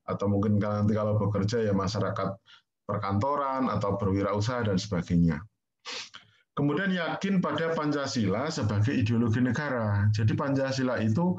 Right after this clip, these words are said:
tidak bisa dibandingkan dengan kitab suci karena memang keyakinannya pada sisi yang berbeda. Kitab suci itu diyakini oleh agamanya masing-masing. Sementara Pancasila itulah yang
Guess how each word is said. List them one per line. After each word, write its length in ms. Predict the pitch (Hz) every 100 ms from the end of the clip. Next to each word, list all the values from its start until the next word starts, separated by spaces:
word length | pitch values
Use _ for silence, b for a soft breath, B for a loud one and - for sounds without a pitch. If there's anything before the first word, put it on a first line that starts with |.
| B B B _ -
tidak 320 | 123 123 98
bisa 180 | 110 113
dibandingkan 640 | 131 107 110 107 117 139 123
dengan 180 | 110 107
kitab 300 | 107 110 107
suci 720 | 120 110 - 165 127 117 107
karena 320 | 107 104 127
memang 420 | 135 113 110 127
keyakinannya 760 | 131 127 107 107 95 104 131 131
pada 240 | 113 107 92
sisi 320 | 104 107 113
yang 160 | 95
berbeda. 640 | 92 107 - - 87 80 82 - _ _ _ _ _ _
Kitab 320 | - 110 113
suci 480 | 110 110 107 - 104
itu 480 | 107 165 175 170 180 - _ _ _ _ _ _
diyakini 560 | 120 117 107 107 113 143
oleh 240 | 127 127
agamanya 560 | 110 104 95 95 110 113
masing-masing. 880 | 101 98 92 87 87 104 95 87
Sementara 560 | 87 92 90 - 156 160
Pancasila 640 | 120 117 110 104 104 98
itulah 400 | 98 101 165 135
yang 320 | 117 127 165